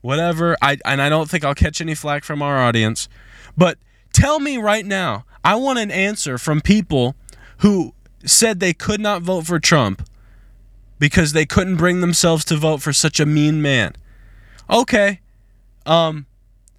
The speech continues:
Trump, you know, God is to thank for this. This is God's doing. He turned the tide in America. But if you want to look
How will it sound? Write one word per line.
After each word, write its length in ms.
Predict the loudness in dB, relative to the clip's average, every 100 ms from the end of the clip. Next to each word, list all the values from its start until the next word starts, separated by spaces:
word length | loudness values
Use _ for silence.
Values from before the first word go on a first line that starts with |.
| _ _ _ _ _ _ _ _ _ _ _ _ _ _ _ _
Trump, 420 | -2 2 2 -2 -12 _ _ _ _ _ _ _ _ _ _ _ _ _ _ _ _ _ _ _
you 120 | 2
know, 140 | 2 2 0
God 300 | 2 2 0
is 160 | -2 -2
to 120 | -4
thank 320 | -4 -6 -6
for 100 | -8
this. 400 | -6 -6 -10 -16 -18 -20 -2
This 220 | 0 2
is 160 | 0 0
God's 360 | 2 2 0 -2
doing. 360 | -2 -2 -6
He 560 | -6 -2 0 0 -4 -8 -20 -20 -20 -20 -10 0
turned 300 | 0 2 0
the 40 |
tide 300 | 2 0 -2
in 100 | -6
America. 520 | -4 -4 -4 -6 -16 _ _ _ -20 -20 -20 -4
But 140 | -2
if 160 | 0 -2
you 140 | -4
want 140 | -2 -2
to 60 |
look 400 | -2 -2 -2 -4